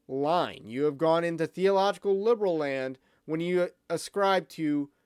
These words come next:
theistic evolution, just like you go into theological liberal land when you ascribe to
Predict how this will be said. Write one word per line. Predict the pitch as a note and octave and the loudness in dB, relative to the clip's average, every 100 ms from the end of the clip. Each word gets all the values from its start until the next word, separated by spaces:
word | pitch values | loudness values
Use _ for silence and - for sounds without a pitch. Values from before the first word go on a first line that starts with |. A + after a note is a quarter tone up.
| _ _ _ | _ _ _
theistic | C#3 D3 D3 D#3+ | -4 -4 -4 -4
evolution, | D#3 D3+ E3 F3+ G#2+ | -4 -4 -4 -6 -10
just | G#2 D3 D#3+ | -6 -6 -4
like | G3+ G3 | -4 -4
you | G3 | -2
go | F3+ G3+ | 0 0
into | G3 | 0
theological | E3+ G3 F#3+ G3 G3 G3 - F#3 | -6 -6 -2 0 2 0 0 -2
liberal | F#3 A#3 A3 | 0 0 2
land | F3 E3 E3 _ _ | 2 0 -4 _ _
when | D3+ D#3+ | -6 -4
you | E3+ | -4
ascribe | - G3 G3+ G#3 G3 | -4 -2 0 0 -2
to | F3+ E3 D#3 | -2 0 0